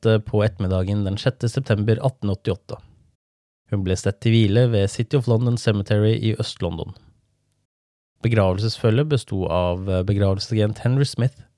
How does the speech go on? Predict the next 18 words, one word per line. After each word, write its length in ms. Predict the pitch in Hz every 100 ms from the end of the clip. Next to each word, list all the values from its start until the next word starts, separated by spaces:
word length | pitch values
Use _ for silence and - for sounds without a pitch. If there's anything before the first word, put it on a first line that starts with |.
| _
faren 320 | - 147 113
hennes, 380 | 120 143 - - -
hennes 220 | 95 113
ektemann 380 | 110 - 104 110
William 300 | 117 123 143 -
og 100 | -
tre 220 | 113 98
av 140 | 87 95
barna 300 | 85 82 82
hennes. 320 | - - - _ _ _ _ _ _ _
Flere 320 | _ 120 123 -
tusen 540 | - 110 107 - 123 -
så 240 | - 110
kortesjen 540 | 95 101 101 85 92 92 _
mellom 300 | 113 101 107
likhuset 480 | 95 - 87 - 95
og 80 | 98
kirkegården. 480 | 98 - - -